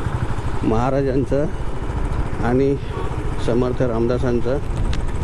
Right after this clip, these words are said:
भव्य दिव्य असा, हे बघा, थांबून मी दाखवतो तुम्हाला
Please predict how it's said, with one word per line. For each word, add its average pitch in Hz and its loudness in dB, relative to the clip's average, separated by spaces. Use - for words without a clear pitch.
भव्य 117 2
दिव्य 123 2
असा, 120 0
हे 110 2
बघा, 104 2
थांबून 104 2
मी 117 2
दाखवतो 107 0
तुम्हाला 104 2